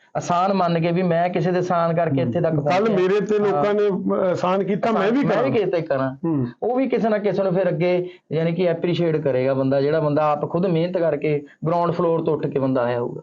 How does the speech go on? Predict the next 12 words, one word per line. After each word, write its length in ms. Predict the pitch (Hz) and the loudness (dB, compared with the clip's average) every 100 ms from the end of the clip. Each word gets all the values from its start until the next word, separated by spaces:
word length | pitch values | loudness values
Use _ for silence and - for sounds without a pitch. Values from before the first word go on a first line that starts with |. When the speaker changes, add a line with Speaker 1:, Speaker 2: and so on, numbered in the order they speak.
| 139 | -4
Speaker 2:
ਹੂੰ। 140 | 123 101 - - | -4 -4 -10 -8
Speaker 1:
ਬਾਕੀ, 260 | 143 147 160 | -4 -2 -2
ਅਹ, 40 | 143 - 147 143 135 - | -2 0 2 0 -2 -2
ਸਰੋਤੇ 460 | 143 143 165 156 139 - - | -2 0 0 0 0 -4 -6
ਦੇਖ 300 | 135 143 147 | -2 0 0
ਰਹੇ 120 | 170 170 | 0 0
ਨੇ, 260 | 170 156 - _ 143 | 0 -2 -8 _ -4
ਮੈਂ 160 | 147 | -2
ਕਹੂੰਗਾ 280 | 147 151 147 | 0 0 2
ਵੱਧ 160 | 147 147 | 0 0
ਤੋਂ 160 | 165 | 0
ਵੱਧ 240 | 151 151 | 0 0